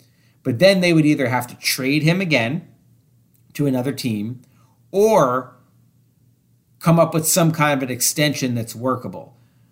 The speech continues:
What would an extension cost? Well, he's getting paid six million right now, and the qualifying offer is ten.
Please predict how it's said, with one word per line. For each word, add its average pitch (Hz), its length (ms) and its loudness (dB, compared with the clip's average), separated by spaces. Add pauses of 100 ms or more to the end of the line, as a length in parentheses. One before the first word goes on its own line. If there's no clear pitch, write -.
(120)
What 156 280 0
would 165 140 2
an 165 100 4
extension 160 600 0
cost? 156 340 0
Well, 127 120 -2
he's 131 120 2
getting 214 260 -4
paid 160 240 0
six 160 300 -4
million 135 360 -4
right 117 220 -2
now, 92 380 -18 (1080)
and 143 240 2
the 135 60 -4
qualifying 151 560 2
offer 113 240 -2
is 104 140 -8
ten. - 460 -12